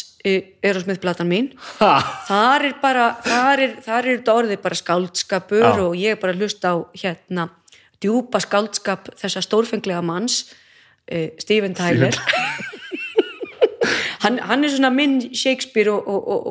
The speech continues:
Speaker 1: og minn Laxness. Það bara, já, það
Speaker 2: Á hann alla þessa texta, meira og minna?
Speaker 1: Alla eiginlega, já.
Speaker 2: Er það?
Speaker 1: Já.
Speaker 2: Já,
Speaker 1: Já,
Speaker 2: ok,
Speaker 1: já.
Speaker 2: gaman.
Speaker 1: Þetta er rosa djúp heimspeki, uh,
Speaker 2: Já, þeir eru oft þegar maður
Speaker 1: finnst mér.
Speaker 2: Já,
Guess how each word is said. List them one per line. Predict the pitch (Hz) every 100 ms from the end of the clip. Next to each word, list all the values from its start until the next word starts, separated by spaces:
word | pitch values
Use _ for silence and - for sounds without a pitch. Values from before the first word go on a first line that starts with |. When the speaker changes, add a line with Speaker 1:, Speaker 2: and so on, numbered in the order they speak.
| -
Speaker 1:
og | 202
minn | 220 220
Laxness. | 208 196 - 170 - - - -
Það | - -
bara, | 170
já, | - 180 - -
það | 214 131
Speaker 2:
Á |
hann | 185 233
alla | 175
þessa | 147
texta, | 190 302 - 104
meira | 107
og | 95
minna? | - - _ _ _ _ _ _
Speaker 1:
Alla | - 175 175
eiginlega, | - 175 156 -
já. | 175
Speaker 2:
Er | 135
það? | 156 294 -
Speaker 1:
Já. | 196 - -
Speaker 2:
Já, | 127 113 - - 104
Speaker 1:
Já, | 107 175
Speaker 2:
ok, | 214
Speaker 1:
já. | 131
Speaker 2:
gaman. | - 190 127 - - -
Speaker 1:
Þetta | - 185 220
er |
rosa | 196 233 269 226
djúp | - 254 254 233
heimspeki, | 233 - 185 165 -
uh, | - - -
Speaker 2:
Já, | - 139
þeir | 131 196 208
eru | 247
oft | 196 -
þegar | - 175
maður | 165 156
Speaker 1:
finnst | 202 - 294
mér. | 330 320 175 156 -
Speaker 2:
Já, | - 214